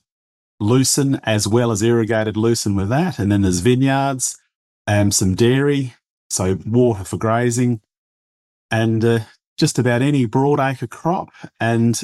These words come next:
and then with that, irrigation crops as well. So, so, so a few specialty things. So it's, it's quite a unique little area. So you can diversify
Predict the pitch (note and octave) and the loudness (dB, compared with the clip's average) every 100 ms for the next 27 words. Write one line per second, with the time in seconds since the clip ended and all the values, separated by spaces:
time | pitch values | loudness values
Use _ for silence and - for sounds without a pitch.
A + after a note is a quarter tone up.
0 | - - A2 A2+ A2 B2+ A2 A2+ A2 B2+ | -12 -4 0 2 2 2 2 0 -2 0
1 | B2 A2 G#2+ G#2+ - G2 F2+ G#2 - F#2+ | 0 0 0 -2 -4 -6 -4 -4 -4 -6
2 | F#2+ F2 E2+ G2+ F#2 - - - G#2 F#2+ | -2 -2 -2 -2 -2 -2 -6 -4 -2 -2
3 | - B2 - - G2 F2+ E2+ E2 E2 F2+ | 2 0 2 -2 -2 -2 -2 -2 -2 0
4 | F#2+ C3 C3 - - _ - C3+ - A#3+ | 2 0 0 -6 -10 _ -4 -4 0 0
5 | B3+ F#3 C3 B2+ C#3+ C3+ C#3+ C#3 A#2 A#2+ | 2 2 2 2 0 -2 -2 0 2 2
6 | C#3 G#3 D4+ - - A#2+ A#2+ A#2 A#2 F3 | 0 0 -2 -4 -4 0 0 0 -2 0
7 | F#3 E3+ C#3+ C3 _ - A2+ A2+ B2+ B2 | 2 2 0 -4 _ -4 0 2 0 0
8 | A#2+ A#2+ A2+ A#2 A#2 | -4 -2 0 0 -2